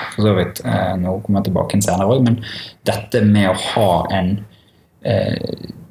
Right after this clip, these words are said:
det å ha en demokratisk kultur, det å ha, eh, demokrati er ikke bare noe som kommer med et vedtak i parlamentet eller, eh, og så videre.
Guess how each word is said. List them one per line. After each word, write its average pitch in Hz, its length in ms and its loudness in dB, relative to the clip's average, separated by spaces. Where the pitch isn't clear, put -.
det 117 180 4
å 104 160 4
ha 131 100 4
en 90 160 2
demokratisk 101 760 0
kultur, 165 480 4
det 117 80 2
å 110 80 4
ha, 107 280 2
eh, 95 400 0
demokrati 101 600 2
er 98 240 2
ikke 98 220 0
bare 101 180 4
noe 107 140 6
som 107 100 2
kommer 92 380 2
med 87 180 2
et - 80 -4
vedtak 98 480 0
i 90 80 0
parlamentet 95 640 0
eller, 92 400 2
eh, 92 880 -2
og 95 80 -2
så 104 80 0
videre. 104 240 4